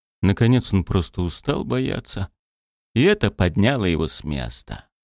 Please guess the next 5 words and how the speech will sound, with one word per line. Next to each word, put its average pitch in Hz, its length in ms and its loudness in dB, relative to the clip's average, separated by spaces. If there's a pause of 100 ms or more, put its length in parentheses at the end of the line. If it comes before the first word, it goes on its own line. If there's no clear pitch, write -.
(580)
Тот 143 280 4
день 208 500 4
он 147 220 2
посвятил 131 840 2
исследованиям. 85 1080 2